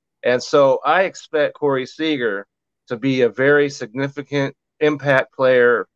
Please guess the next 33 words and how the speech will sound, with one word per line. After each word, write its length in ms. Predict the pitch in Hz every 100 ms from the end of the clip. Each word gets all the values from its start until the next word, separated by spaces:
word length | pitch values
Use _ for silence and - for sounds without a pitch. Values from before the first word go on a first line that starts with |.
| _
coming 260 | - 135 123
up 200 | 117 110
in 140 | 113 107
fantasy 500 | - 120 117 - 110
baseball 520 | 107 110 - 113 110
this 240 | 110 110
year. 340 | 117 107 104 101 _ _ _ _ _ _
And 160 | 120 117
essentially 800 | 107 - 208 247 196 147 135 - -
anyone 720 | 233 254 127 110 98 92 92 _ _ _ _ -
that 140 | -
hits 240 | 131 156 -
from 180 | 151
the 100 | 127
left 460 | 110 135 175 - _ _
side 720 | - - 156 131 113 98 95 95 _ _ _ _ _ _
is 220 | 123 123
going 340 | 123 147 156 170
to 60 |
benefit 720 | 147 156 175 156 - 113 107 - _ _ _ _
from 280 | 135 120 110
this. 540 | 104 107 104 - - _ _ _ _ _ _ -
And 120 | 123
I 120 | 139
saw 320 | 143 175 165
some 200 | 165 160
people 380 | 143 156 151 139
saying, 300 | 135 147 135
"Well, 140 | 131 127
it'll 120 | 127
be 180 | 117 127
a 40 |
neg-, 320 | 113 127 139